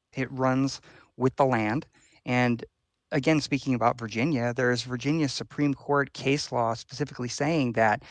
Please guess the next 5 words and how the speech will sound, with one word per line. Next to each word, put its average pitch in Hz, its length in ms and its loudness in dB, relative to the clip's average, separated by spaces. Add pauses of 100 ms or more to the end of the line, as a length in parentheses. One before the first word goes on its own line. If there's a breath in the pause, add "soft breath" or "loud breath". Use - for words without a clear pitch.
(180 loud breath)
if - 240 -6
riparian 139 640 0
rights 135 340 2
are 120 280 -2
condemned, 120 540 -2